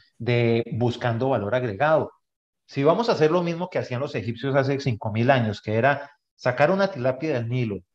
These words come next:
destriparla, tirarla sobre una tabla básicamente y espantarle las moscas, pues creo que dejamos de ser competitivos, ¿sí? Hay que ir más allá, que filetear, hacer presentación, saborizar y utilizar todos esos subproductos que en el pasado se consideraban desperdicios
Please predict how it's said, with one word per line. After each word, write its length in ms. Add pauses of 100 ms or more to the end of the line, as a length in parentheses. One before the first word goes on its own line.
(240)
destriparla, 960
tirarla 460
sobre 340
una 320
tabla 300
básicamente 640
y 80
espantarle 480
las 180
moscas, 460 (440)
pues 140
creo 200
que 140
dejamos 340
de 80
ser 160
competitivos, 800
¿sí? 280 (360)
Hay 140
que 140
ir 80
más 180
allá, 260 (200)
que 180
filetear, 680
hacer 240
presentación, 880
saborizar 880 (180)
y 120
utilizar 480
todos 160
esos 180
subproductos 580
que 100
en 60
el 120
pasado 340
se 120
consideraban 600
desperdicios 800